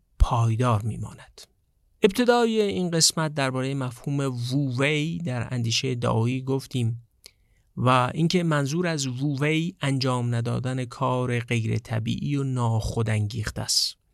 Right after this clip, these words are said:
فلسفهٔ داویی بر این عنصر خودانگیخته و شهودی و ناآگاهانه خیلی تأکید داره. داویی‌ها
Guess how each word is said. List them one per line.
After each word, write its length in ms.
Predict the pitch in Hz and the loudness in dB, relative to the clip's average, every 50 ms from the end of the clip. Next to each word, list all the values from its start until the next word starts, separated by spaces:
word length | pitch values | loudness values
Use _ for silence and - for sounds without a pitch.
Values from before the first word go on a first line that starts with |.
| _ _ _ _ _ | _ _ _ _ _
فلسفهٔ 460 | - 220 226 - 240 202 220 220 220 | 4 6 6 6 4 4 4 2 2
داویی 580 | 190 185 196 196 190 185 180 180 180 165 156 139 | 4 4 4 6 8 8 6 6 6 4 0 0
بر 240 | 143 143 143 143 151 | 2 2 2 2 2
این 400 | - - 202 185 185 180 175 - - _ _ - | 0 -2 0 0 2 0 0 -4 -8 _ _ -2
عنصر 920 | 151 147 143 139 131 123 - - - - 165 160 156 156 151 139 131 127 123 | 0 0 2 0 2 4 4 6 6 4 4 2 0 0 0 0 -2 -2 -2
خودانگیخته 880 | - - - 135 127 123 120 120 117 117 117 113 110 - - 131 127 | -2 -2 -2 -2 0 0 0 0 2 2 0 0 -2 -2 -4 -4 -2
و 120 | 117 117 | 0 0
شهودی 760 | 110 - - - 127 110 127 131 120 117 127 135 135 123 120 120 - - - - - _ _ - | 2 2 2 2 2 0 0 0 0 2 2 2 2 2 -2 -6 -14 -20 -20 -20 -20 _ _ 0
و 140 | 131 135 135 | 2 2 2
ناآگاهانه 1160 | 135 127 127 127 123 131 127 127 127 127 123 120 117 120 117 117 110 110 117 117 117 127 135 | 2 2 0 0 0 0 0 0 0 0 0 0 0 2 2 2 2 2 2 0 2 0 -2
خیلی 300 | - - 135 120 113 110 | -2 -2 0 0 0 -2
تأکید 440 | - - 117 - - - 123 110 110 | -2 -6 -10 -10 -10 -8 -6 -6 -2
داره. 280 | 113 113 113 113 117 | -2 0 0 0 0
داویی‌ها 800 | 113 120 120 120 120 123 123 120 117 113 123 127 131 123 120 | 2 2 2 2 2 2 2 2 2 2 2 2 2 0 -2